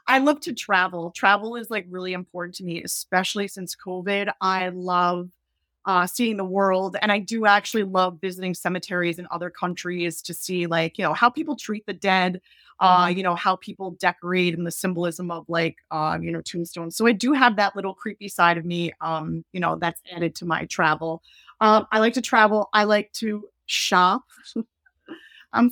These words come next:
a freaking girl. Um, no, I, I, like, the older I get, like, I keep going through these phases where I'm like, okay, instead of having more of, like, cheaper stuff, I want less of more expensive stuff. Does that make sense?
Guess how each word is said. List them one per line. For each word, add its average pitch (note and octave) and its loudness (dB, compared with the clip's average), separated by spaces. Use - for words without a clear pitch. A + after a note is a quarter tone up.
a A3+ -4
freaking B3 -4
girl. - -4
Um, A#3 6
no, B3 8
I, A#3 6
I, A3+ 2
like, A#3+ 4
the - -2
older D4+ 2
I D#4+ 6
get, A3 2
like, G#3+ 0
I G3+ -2
keep - -6
going G#3+ -2
through G#3 -14
these F#3 -12
phases G3+ 0
where F#3+ 0
I'm F#3 0
like, F#3 -2
okay, G3+ 0
instead G#3+ -2
of B3 4
having G#3 -2
more G3 2
of, F#3 -4
like, E3+ -2
cheaper B3 -2
stuff, C#4 2
I G#3+ 4
want G3 -2
less F#3+ 0
of F3+ -16
more F#3 -10
expensive F#3+ -4
stuff. B3 0
Does F3+ -18
that G3 -4
make F#3+ -12
sense? G3 -4